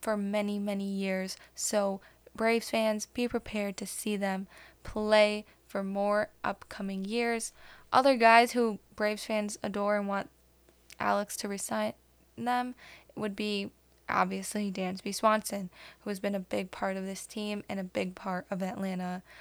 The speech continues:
Hopefully that extension gets done for the Braves, eh, fans. But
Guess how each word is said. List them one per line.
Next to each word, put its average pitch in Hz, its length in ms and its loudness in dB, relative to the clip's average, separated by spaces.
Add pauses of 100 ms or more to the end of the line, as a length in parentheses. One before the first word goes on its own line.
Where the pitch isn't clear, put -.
(140)
Hopefully 208 400 0
that 202 260 0 (280)
extension 208 680 -2
gets 196 240 -4
done 202 460 2 (300)
for 214 600 -2 (400)
the - 80 -4
Braves, 240 640 0 (180)
eh, - 80 -6 (120)
fans. - 480 -2 (460)
But 214 300 8